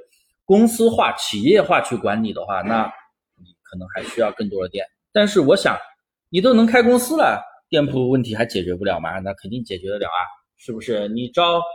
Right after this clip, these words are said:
十个员工、二十个员工，一个员工就可以帮你开两个店，然后员工的亲戚朋友又可以帮你开店，员工给他一系列的一个规划管理，一点提成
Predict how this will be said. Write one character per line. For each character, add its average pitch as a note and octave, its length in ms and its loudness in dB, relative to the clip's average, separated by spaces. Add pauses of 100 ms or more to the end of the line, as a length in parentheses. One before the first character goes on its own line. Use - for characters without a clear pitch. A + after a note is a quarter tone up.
(220)
十 C3+ 200 -4
个 F3+ 100 6
员 D3 180 6
工、 E3+ 180 4
二 F#3 120 4
十 C#3 100 -6
个 C#3 80 2
员 C3 180 2
工， D3 240 0
一 B2+ 120 -4
个 G#3 80 2
员 C#3+ 180 2
工 D#3+ 140 0
就 D#3 100 0
可 - 140 -4
以 B2+ 80 0
帮 C#3 180 -2
你 A2+ 60 -4
开 - 260 -6 (220)
两 G#2 160 -8
个 G#2 80 -10
店， A2+ 180 -6 (840)
然 C#3+ 100 2
后 D#3 80 4
员 C#3 240 4
工 F3+ 160 2
的 D3 80 0
亲 F3 240 -2
戚 D3 160 -2
朋 A#2+ 100 0
友 G2 120 0
又 B2+ 120 2
可 - 140 -8
以 G2 60 -6
帮 G2 160 -14
你 F2+ 60 -16
开 - 180 -16
店， F#2 160 -10 (540)
员 A2 200 -8
工 C3 180 -4
给 G2+ 120 -6
他 A#2+ 160 -2
一 A#2+ 160 -4
系 - 180 -10
列 A2+ 140 2
的 G2+ 120 -2
一 G2 120 -8
个 A2 320 2
规 C#3 160 -4
划 C3+ 180 0
管 A#2 260 -2
理， G#2+ 160 -4 (420)
一 A#2+ 120 -8
点 G2+ 220 -4
提 C3 180 -10
成 G2+ 320 -8